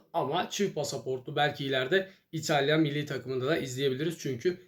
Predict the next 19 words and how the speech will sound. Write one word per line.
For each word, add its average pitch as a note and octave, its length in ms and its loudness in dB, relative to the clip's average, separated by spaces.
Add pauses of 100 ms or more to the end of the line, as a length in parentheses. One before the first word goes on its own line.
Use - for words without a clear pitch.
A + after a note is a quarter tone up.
(140)
henüz D#3+ 340 6
bir D#3 100 2
milli C3 240 -2
takıma C#3 340 -4
seçilmedi, C3+ 640 0
milli C3+ 360 -2
olmadığı C3 460 4
için. A#2+ 380 0 (320)
Belki A#2 300 -4
ileride B2 480 2
İtalya B2 380 -4
ile A#2+ 200 2
ilgili B2+ 320 0 (160)
bir A#2+ 140 -4
durum A#2+ 240 0
olup D#3+ 300 -4 (200)
İtalya'da B2 420 -4
forma B2+ 320 -4
giyebilir. A#2+ 640 0